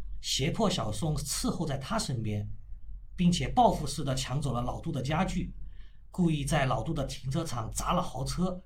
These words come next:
嫁祸给我们老杜，让老杜丢了饭碗。更甚的是，老杜血气方刚的儿子小雨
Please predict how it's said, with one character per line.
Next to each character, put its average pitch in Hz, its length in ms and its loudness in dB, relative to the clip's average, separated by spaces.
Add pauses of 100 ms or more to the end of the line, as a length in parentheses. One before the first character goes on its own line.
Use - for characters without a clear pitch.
嫁 233 220 8
祸 - 180 0
给 131 140 -4
我 117 40 -2
们 120 120 -2
老 101 140 -4
杜， - 280 -4 (220)
让 143 140 0
老 131 160 0
杜 113 240 -4
丢 160 180 0
了 151 80 2
饭 143 260 0
碗。 98 160 -6 (480)
更 214 200 10
甚 202 240 6
的 139 120 4
是， 139 420 -2 (200)
老 131 240 4
杜 151 460 2
血 - 300 2
气 - 160 2
方 214 300 4
刚 202 100 6
的 175 80 6
儿 123 240 0
子 - 80 -2
小 - 380 2
雨 180 240 2